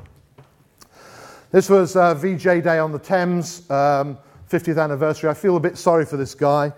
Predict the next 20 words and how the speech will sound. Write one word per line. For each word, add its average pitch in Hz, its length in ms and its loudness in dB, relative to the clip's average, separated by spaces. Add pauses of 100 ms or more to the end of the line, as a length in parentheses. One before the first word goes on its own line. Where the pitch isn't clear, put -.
(380)
Uh, 131 180 -4
he 160 140 0
went 165 200 0
and 135 120 -10
took - 280 -8
pictures. 139 340 -6
There 147 100 0
were 139 100 2
eight 190 240 2
barges, 147 760 0 (120)
four 180 520 2
there 151 280 2
you 123 200 -8
can 127 120 -14
see, 143 440 -4 (320)
and 143 100 -4
actually 131 220 -6
four 151 420 0
this 143 200 -4
side. 120 480 -4